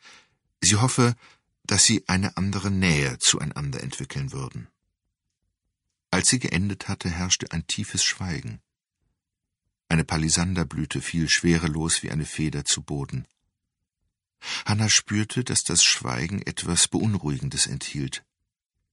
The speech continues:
Sie hatte nicht damit gerechnet, dass jemand etwas entgegnen würde, aber das Schweigen erschreckte sie.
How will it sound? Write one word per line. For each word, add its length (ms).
Sie 100
hatte 160
nicht 220
damit 180
gerechnet, 480
dass 140
jemand 260
etwas 260
entgegnen 600
würde, 360
aber 160
das 240
Schweigen 680
erschreckte 580
sie. 300